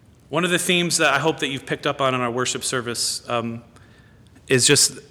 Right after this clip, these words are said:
the importance that as the body of Christ, that mysteriously by the Holy Spirit, we are in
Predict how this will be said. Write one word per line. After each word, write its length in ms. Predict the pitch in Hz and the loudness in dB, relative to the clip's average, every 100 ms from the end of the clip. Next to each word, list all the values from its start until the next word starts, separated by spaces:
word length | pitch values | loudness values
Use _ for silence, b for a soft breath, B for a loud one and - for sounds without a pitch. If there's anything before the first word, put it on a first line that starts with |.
| - 131 | -20 -8
the 220 | 135 139 | -2 -2
importance 720 | 127 - 185 175 175 - - | -2 0 -2 0 -2 -2 -2
that 420 | 139 123 117 - 139 | 0 0 0 -6 -2
as 260 | 170 175 | 0 0
the 80 | 151 | -2
body 320 | 131 131 127 | 2 2 2
of 140 | 120 - | -2 -6
Christ, 420 | - 101 98 - | -10 -10 -8 -8
that 180 | 113 117 | -8 -6
mysteriously 880 | 127 123 - 170 170 147 127 117 | -4 -2 -2 -2 0 0 0 -2
by 140 | 107 110 | -4 -4
the 100 | 104 | -6
Holy 200 | 113 117 | -8 -8
Spirit, 320 | - 117 104 | -6 -6 -6
we 160 | 113 110 | -4 -4
are 100 | - | -6
in 500 | - 147 135 131 - | -8 -6 -6 -8 -14